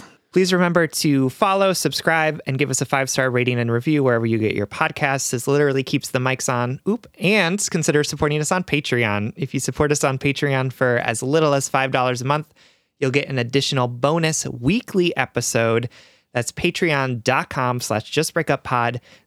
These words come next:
This literally keeps the mics on and helps us reach more brokenhearted souls who need two random strangers giving them relationship advice.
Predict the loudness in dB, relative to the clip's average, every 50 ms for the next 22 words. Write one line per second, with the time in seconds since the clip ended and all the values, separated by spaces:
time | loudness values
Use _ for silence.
0 | _ -12 -8 -4 0 2 4 4 4 4 2 2 0 -2 -2 -2 -2 -2 0 0
1 | -2 -2 -2 -2 -2 -2 -2 -2 -2 -2 -2 -2 -2 -4 -4 -4 -6 -4 -2 -2
2 | -4 -2 -2 -2 0 0 0 0 0 -2 0 -2 -4 -2 0 -2 -2 -2 -2 0
3 | 0 2 2 0 -2 -4 -4 -2 -2 -2 -2 -4 -4 -4 -2 0 0 0 0 0
4 | -2 -2 -2 -2 0 0 0 0 -2 -2 -4 -4 -2 -2 0 0 0 0 0 0
5 | 0 0 0 -2 -2 -4 -2 -2 -2 -2 0 0 -2 0 -2 -2 -4 -4 -4 -6
6 | -12